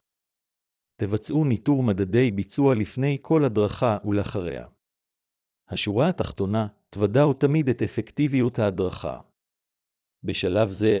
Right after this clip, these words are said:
אתם יודעים שווידאו אפקטיביות ההדרכה הינו תהליך אסטרטגי שצריך להתבצע בכל ארגון באשר הוא.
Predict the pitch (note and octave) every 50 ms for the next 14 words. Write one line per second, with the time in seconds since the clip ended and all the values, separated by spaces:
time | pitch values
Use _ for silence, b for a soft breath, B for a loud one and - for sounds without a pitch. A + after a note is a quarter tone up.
0 | - G2+ - - G#2+ G#2 G#2 G2+ F#2 G2 G#2+ B2 B2+ B2+ A#2 - - G2+ F#2+ B2
1 | C3 C3 C3 A#2+ A2 - - G#2+ - - - C3+ D3 B2 C3+ B2+ A#2+ A#2+ A2 G#2
2 | F#2+ F2+ G2 F#2 - - C3 B2+ B2 A2 - G2+ G#2+ B2 C#3 D3 C#3+ - G#2 G2+
3 | A2+ C#3+ - - C3+ - - - G#2+ G2 - - D3 C#3+ A#2 G#2 G#2 G2 - -
4 | G#2 - - A2 A2+ C3 B2+ - A#2+ G#2 F#2+ - G2 F#2 F#2 - - D3+ D3+ C#3+
5 | A#2 A2 A2 - - D#3 D#3 C3+ B2+ A2 G#2 G#2+ A#2+ B2+ C3+ B2+ A#2 G#2+ G2 -
6 | - - F#2+ E2+ E2 D#2+ E2 D2 A#1+ A#1+